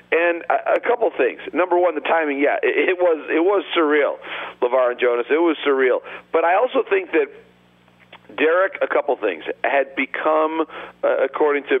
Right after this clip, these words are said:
many accounts here, frustrated with perhaps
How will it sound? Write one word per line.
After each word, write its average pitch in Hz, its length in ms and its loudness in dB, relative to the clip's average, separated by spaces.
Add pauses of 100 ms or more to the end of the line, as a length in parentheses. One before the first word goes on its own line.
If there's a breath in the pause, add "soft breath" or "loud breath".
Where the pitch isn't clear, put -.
many 135 300 0
accounts 131 460 -2
here, 113 320 2 (520 loud breath)
frustrated 160 680 0
with 120 320 0
perhaps 131 340 2